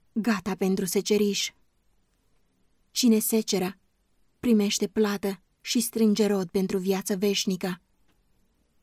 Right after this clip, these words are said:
pentru ca și cel ce seamănă și cel ce seceră să se bucure în același timp. Ioan, capitolul patru, cu versetele treizeci și cinci și treizeci și șase.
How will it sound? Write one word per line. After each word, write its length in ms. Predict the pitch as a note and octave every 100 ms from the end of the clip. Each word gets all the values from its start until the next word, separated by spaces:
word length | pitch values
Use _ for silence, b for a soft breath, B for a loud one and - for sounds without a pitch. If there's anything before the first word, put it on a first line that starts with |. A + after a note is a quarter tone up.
| _ _
pentru 280 | A#3 A3 A3+
ca 160 | G#3+
și 220 | G#3 G#3+
cel 240 | - A#3+ A3
ce 140 | -
seamănă 640 | G#3+ - A3+ G#3+ G3+ F3+ - _ _ _ _ _ _
și 240 | - A#3
cel 240 | - B3+ A#3
ce 140 | A#3+
seceră 640 | A3 A#3 G3 G3+ F3+ F#3 _ _ _ _
să 200 | - C4
se 180 | -
bucure 440 | A3+ G#3 F3+ F#3+ F#3+
în 120 | A3+
același 520 | G#3 G#3+ G#3 G3 G#3 -
timp. 440 | A3 F#3+ F#3 - _ _ _ _ _ _ _
Ioan, 500 | - A3+ G#3 F#3 G#3 - _ _ _ _
capitolul 600 | - A#3 B3 B3 G3 F3+
patru, 500 | F3 F#3 F3+ - G#3 - _ -
cu 120 | C4
versetele 600 | G#3 F#3 - F#3 G3+ G3
treizeci 320 | - F3+ F3+
și 160 | - F3+
cinci 440 | - F#3 G#3 - -
și 200 | - A#3
treizeci 340 | F#3+ F3 F#3
și 100 | G#3+
șase. 540 | G3+ G3+ F3 - F#3